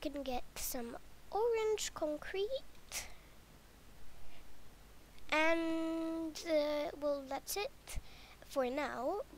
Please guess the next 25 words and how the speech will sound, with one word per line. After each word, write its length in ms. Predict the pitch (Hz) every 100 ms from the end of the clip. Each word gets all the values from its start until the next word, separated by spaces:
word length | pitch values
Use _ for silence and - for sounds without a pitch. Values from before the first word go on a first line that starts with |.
| - - - - -
Place 220 | - 330 -
the 100 | 330
orange 380 | 302 285 285
concrete 440 | - 262 262 269 254
on 220 | - 226 -
top 300 | - 403 403
of 80 | 339 - -
the 100 | 233 -
gray 260 | 320 339 -
concrete, 880 | - 226 240 - 320 349 403 - - - - - -
and 180 | 254 247
then 180 | 247 262
get 180 | 247
your 140 | 240 -
iron 300 | 247 240 247
blocks 360 | 285 415 - -
out 180 | 285 -
and 180 | 262 262
place 260 | - 269 -
on 120 | 254
top 200 | 285 285
of 120 | 254 -
the 220 | 262 247 -
orange 540 | 269 240 233 226 -
concrete. 880 | - 214 - - - - - -